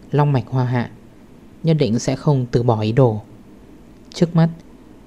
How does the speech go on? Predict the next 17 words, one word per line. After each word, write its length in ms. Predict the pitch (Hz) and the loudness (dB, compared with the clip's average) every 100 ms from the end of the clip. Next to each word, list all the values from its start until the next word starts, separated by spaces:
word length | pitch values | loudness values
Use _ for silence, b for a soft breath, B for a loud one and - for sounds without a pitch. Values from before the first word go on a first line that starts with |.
| - | -2
võ 140 | 131 | 2
lâm 200 | 139 151 | 4 4
nhân 180 | 135 135 | 4 2
sĩ 320 | 123 127 151 165 | 0 0 0 -2
có 80 | 143 | 0
thể 180 | 151 | 2
vì 260 | 117 120 110 | 2 2 0
triều 240 | 107 131 | -2 -2
đình 180 | 117 113 | 0 0
sử 180 | 107 113 | -2 -4
dụng 220 | 101 117 - - - - - - | 0 -2 -4 -18 -20 -20 -12 2
đều 200 | 127 117 | 4 4
đã 140 | 123 | 2
theo 220 | - 139 | 0 0
quân 320 | - 135 123 117 - - - | 2 2 2 -2 -10 -20 -8
thảo 180 | 147 110 | -2 -2
nghịch, 200 | 113 | -2